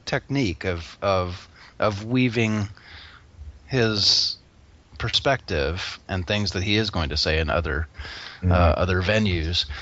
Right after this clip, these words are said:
Speaker 1: into multiple characters. It's not just Father, you know, Father Brown is not the, the, uh, you know, the mas-, the monastic superhero, right? <laughs> I mean, he's,
Speaker 2: Yeah.
Speaker 1: um, yeah, so, no, very much appreciated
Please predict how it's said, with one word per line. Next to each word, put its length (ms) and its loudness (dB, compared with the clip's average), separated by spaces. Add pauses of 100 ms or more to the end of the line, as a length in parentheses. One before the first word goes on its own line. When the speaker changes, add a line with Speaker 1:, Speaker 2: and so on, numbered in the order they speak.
(400)
Speaker 1:
into 680 2 (220)
multiple 500 2
characters. 540 -2
It's 120 0
not 160 2
just 200 -2
Father, 360 2
you 60 -8
know, 100 0
Father 300 2
Brown 240 0
is 160 -2
not 240 0
the, 380 -4
the, 440 -6
uh, 340 -2 (200)
you 140 -6
know, 180 0
the 80 -2
mas-, 280 2
the 320 -6
monastic 500 2
superhero, 580 -2
right? 260 -4
<laughs> 40 -2
I 120 2 (160)
mean, 120 4
he's, 600 0
Speaker 2:
Yeah. 920 0 (160)
Speaker 1:
um, 560 2 (560)
yeah, 320 4
so, 500 0
no, 280 -2
very 260 -2
much 260 -4
appreciated 640 -4